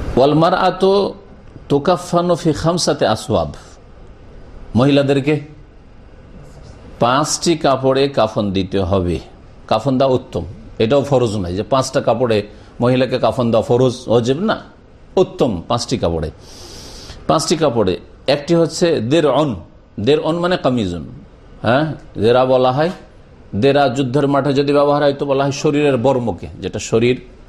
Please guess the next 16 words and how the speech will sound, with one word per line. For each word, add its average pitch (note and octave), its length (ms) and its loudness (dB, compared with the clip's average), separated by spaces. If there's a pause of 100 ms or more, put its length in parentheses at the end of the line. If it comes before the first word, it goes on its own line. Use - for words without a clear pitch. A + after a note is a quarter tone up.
(200)
অস্ত্র C3+ 420 0
থেকে B2+ 320 -2
রক্ষা A2+ 420 -2
করে, B2 240 0 (360)
এটাকে G#2 280 -4
দের C3 180 0
অন C#3 140 -2
মানে C#3 200 0
বর্ম G#2 340 0
হয়। D2+ 200 -8 (460)
আর C#3 140 2
এমনি D3 340 0
দের D3+ 220 2
অন F#3 160 0
মানে F#3 280 0
কামিজুন। A2 420 0